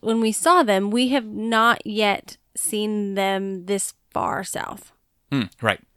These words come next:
Speaker 2: right. Normally we
Speaker 1: Um,
Speaker 2: see 'em around the Tacoma Narrows Bridge. That's where I normally see them.
Speaker 1: Yeah. We do see 'em a little bit more south than that sometimes, but not very often.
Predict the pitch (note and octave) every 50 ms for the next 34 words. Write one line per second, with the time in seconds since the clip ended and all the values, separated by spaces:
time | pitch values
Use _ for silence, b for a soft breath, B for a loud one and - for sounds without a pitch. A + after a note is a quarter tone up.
0 | _ _ _ - G2 F#2 - A#2+ B2+ C#3 G#3 G3+ F#3+ F#3 F3+ - C#3+ C#3 B2+ A#2+
1 | A#2 A2+ A2 A2 A2 G#2 G2+ - G#2+ G#2 G2+ G2 G2 - - - - A2+ G#2 G#2
2 | F#2+ F#2+ F#2+ F#2 F#2 F#2 - - F2+ D#2+ - - - - - - _ _ _ _
3 | _ _ _ _ _ _ _ - A2 - - G#2+ G2+ F#2+ F#2 F#2 F#2 F#2 - -
4 | G2 A3 A#3+ A3 A3 G3 C#3+ - - G3 b b b b b b b b b -
5 | D#4+ E4+ D#4+ F4 F#4 F4 - F4 D4+ C#4+ B3+ A#3 A3 G#3+ G#3+ A3 A3+ A#3+ A#3+ A3+
6 | - - _ _ G#3+ A3+ A3+ A#3 - - - - - A3 G#3+ A3+ A#3 A3+ - A#3
7 | A3+ A3 A3+ A3+ F3+ - - A3+ G#3+ A3 G#3+ A#3+ A#3 A3+ A3+ A#3+ A3+ - - G#3+
8 | - G#3+ G#3 - - - G3 G3 - - G3+ F#3+ - G3+ G#3 A3+ A#3+ A#3